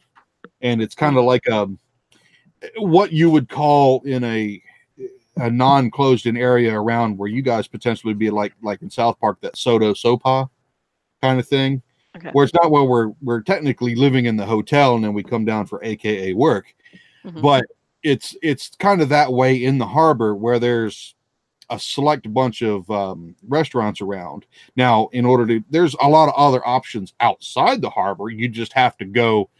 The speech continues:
Speaker 1: out there, and it's, they're not walking. You actually have to drive away, 'cause in the harbor, there's two or three hotels, and then there's a whole bunch of just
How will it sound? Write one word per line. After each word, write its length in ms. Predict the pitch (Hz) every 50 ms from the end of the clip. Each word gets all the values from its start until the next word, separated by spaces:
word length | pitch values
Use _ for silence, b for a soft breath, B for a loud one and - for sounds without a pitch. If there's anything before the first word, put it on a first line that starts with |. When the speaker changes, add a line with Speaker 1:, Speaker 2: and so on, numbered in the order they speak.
| _ _ _ _ _ _ _ -
Speaker 1:
out 220 | 127 120 110 - _
there, 540 | 107 131 147 147 131 113 101 101 104 101 _ _ _ _
and 140 | 123 117 110
it's, 180 | 98 - -
they're 220 | - 120 117 113 110
not 280 | 120 123 117 92 87
walking. 460 | 101 120 131 131 117 - - 110 90
You 120 | 92 98 101
actually 300 | 101 101 - - 107 95
have 180 | - 117 110 -
to 60 | _
drive 560 | 85 90 107 110 110 107 104 101 95 92 78 - _ -
away, 500 | 98 92 101 120 127 117 101 95 95 - b b b b b b b b
'cause 160 | - 120 107 113
in 120 | 123 120
the 120 | 110 98
harbor, 420 | - 139 160 165 151 127 117 110 110
there's 340 | 104 107 104 101 95 - - _ _ _ _
two 180 | - - 151 143
or 60 | 135
three 240 | - - 143 139 131
hotels, 800 | 135 135 120 - - 120 113 107 104 101 101 101 104 - - _ b b b b b b b b
and 140 | 107 110 117
then 140 | 117 113 110
there's 180 | 107 104 95 -
a 40 |
whole 460 | - - - 135 147 151 151 147 147 135
bunch 260 | 131 131 123 107 -
of 100 | 98 92
just 260 | 95 120 117 104 -